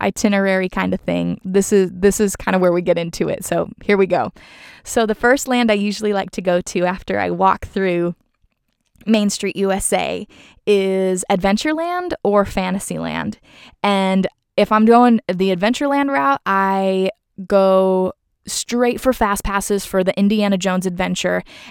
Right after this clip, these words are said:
and then I will walk through Tarzan's treehouse and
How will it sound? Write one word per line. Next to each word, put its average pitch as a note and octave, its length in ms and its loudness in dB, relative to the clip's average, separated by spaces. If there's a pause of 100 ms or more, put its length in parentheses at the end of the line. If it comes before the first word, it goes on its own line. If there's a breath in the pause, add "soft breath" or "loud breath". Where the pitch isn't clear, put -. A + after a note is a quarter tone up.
and G3 220 2
then F3+ 420 0 (160)
I F#3+ 460 0
will F3+ 260 0
walk G3+ 320 -4
through F#3+ 360 2
Tarzan's G3+ 580 -2
treehouse F#3 640 -4 (340 loud breath)
and F#3 400 0